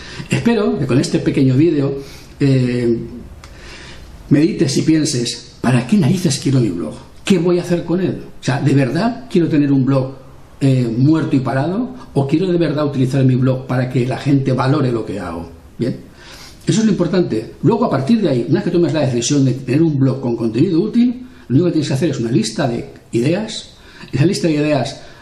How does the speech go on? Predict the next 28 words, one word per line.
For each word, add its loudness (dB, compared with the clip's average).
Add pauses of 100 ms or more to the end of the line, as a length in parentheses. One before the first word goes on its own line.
(160)
desarrollarla 0
en 4
diferentes 0
opciones 0
de -2
artículos, 0 (520)
buscar 2
información 2
en 2
Google. 2 (200)
Tú 4
no 4
eres -2
periodista, 0
no 4
tienes 0
por -6
qué -2
saber -2
leer, 0
ni, 4
no, 4
no 2
tienes 0
por -2
qué 0
saber 2
escribir, 0